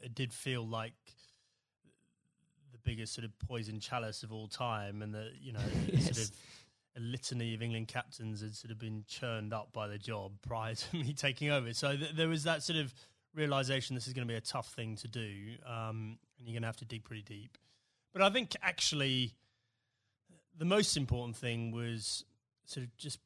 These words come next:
Speaker 1: pushing all that noise to one side and just clarifying, okay, if I'm gonna do this job,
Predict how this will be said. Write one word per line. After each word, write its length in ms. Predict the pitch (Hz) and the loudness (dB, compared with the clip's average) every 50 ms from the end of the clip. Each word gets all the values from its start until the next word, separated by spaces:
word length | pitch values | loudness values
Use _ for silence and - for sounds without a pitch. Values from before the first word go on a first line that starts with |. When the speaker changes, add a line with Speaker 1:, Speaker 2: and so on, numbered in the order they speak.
| _ _ _ - | _ _ _ 0
Speaker 1:
pushing 280 | - - - - 139 135 | 2 2 2 0 0 2
all 100 | 131 127 | 2 2
that 160 | 123 123 131 | 2 0 2
noise 420 | 127 127 127 131 127 123 117 110 - | 2 2 4 4 4 2 2 0 -2
to 100 | - 123 | -2 -2
one 180 | 120 123 120 117 | 0 0 0 -2
side 320 | 113 - 131 123 120 120 | -2 0 0 0 0 0
and 140 | 120 123 123 | 0 0 0
just 180 | 135 127 - - _ _ _ _ - | 0 -2 -4 -6 _ _ _ _ -10
clarifying, 600 | - - 160 151 147 135 - - 127 123 123 127 | -4 0 2 2 2 2 0 -2 -2 0 0 -2
okay, 220 | 131 135 135 - 139 | -2 -4 -4 -4 -6
if 120 | 131 - 143 | -6 -4 -4
I'm 100 | 143 143 | -2 -2
gonna 140 | 143 135 | -2 -2
do 120 | 127 135 131 | -2 -2 -4
this 120 | 127 117 | -4 -6
job, 260 | - - 131 127 123 | -6 -6 -6 -6 -4